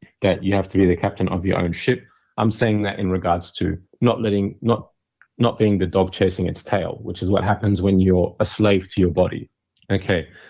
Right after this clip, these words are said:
so when you're the captain of your own ship, okay, but who's the you that is the captain of your own ship?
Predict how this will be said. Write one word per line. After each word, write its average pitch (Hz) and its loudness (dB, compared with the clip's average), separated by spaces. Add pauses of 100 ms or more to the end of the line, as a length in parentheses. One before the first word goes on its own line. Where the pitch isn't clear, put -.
(180)
so 87 0
when 104 6
you're 147 6
the 139 4
captain 131 -2
of 104 -4
your 98 -2
own 95 -2
ship, - -6
okay, 107 -2
but 90 -4
who's 123 4
the 101 0
you 117 4
that 101 0
is 95 -2
the - -4
captain 92 -2
of 87 -4
your 87 2
own 87 -2
ship? - -8